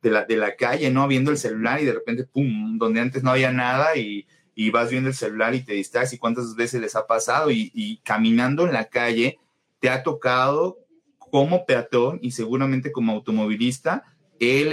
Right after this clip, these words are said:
hecho de ir manejando y de repente vas dando una vuelta y se cruzan sin fijarse y cuando te das cuenta,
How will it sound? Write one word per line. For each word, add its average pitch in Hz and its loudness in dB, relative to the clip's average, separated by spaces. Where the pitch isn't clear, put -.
hecho 131 0
de 123 2
ir 127 2
manejando 175 -2
y - -2
de 131 2
repente 135 -2
vas 160 0
dando 190 -2
una 165 0
vuelta 156 -2
y 135 -2
se 123 0
cruzan 202 0
sin 131 -2
fijarse 151 -4
y 185 -4
cuando 120 -2
te 147 2
das 147 0
cuenta, 151 -2